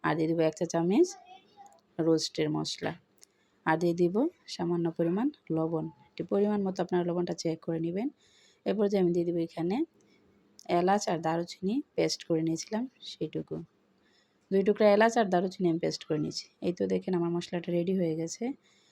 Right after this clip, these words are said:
এখন আমি চলে যাব রান্নায়। এই তো আমি যেই তেলের মধ্যে পেঁয়াজ বেরেস্তা করেছিলাম সেই তেলেই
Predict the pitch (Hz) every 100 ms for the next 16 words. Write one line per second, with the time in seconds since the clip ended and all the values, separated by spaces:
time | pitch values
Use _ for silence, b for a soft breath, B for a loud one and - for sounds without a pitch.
0 | b _ 196 185 - 190 180 180 254 -
1 | - 165 170 170 165 170 185 254 - b
2 | b _ 185 175 190 190 175 190 185 190
3 | 190 196 190 190 190 185 185 185 180 180
4 | 208 196 180 185 - 214 302 - - 185
5 | 185 - 185 190 247